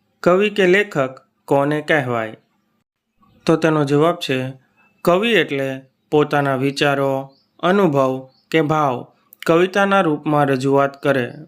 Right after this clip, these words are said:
જ્યારે લેખક એટલે પોતાના વિચારો કે ભાવ ગદ્ય સ્વરૂપે રજૂ કરે." ત્રીજો સવાલ છે, "તમને યાદ હોય તે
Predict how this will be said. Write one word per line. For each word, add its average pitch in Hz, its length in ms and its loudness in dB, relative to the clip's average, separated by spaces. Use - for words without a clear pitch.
જ્યારે 139 380 0
લેખક 147 540 -2
એટલે 135 520 -4
પોતાના 160 400 2
વિચારો 147 520 0
કે 160 160 0
ભાવ 143 440 0
ગદ્ય 165 400 0
સ્વરૂપે 131 680 -2
રજૂ 135 340 0
કરે." 120 440 -2
ત્રીજો 170 340 0
સવાલ 147 340 0
છે, 135 340 -4
"તમને 185 320 0
યાદ 147 340 0
હોય 143 260 -2
તે 143 440 -2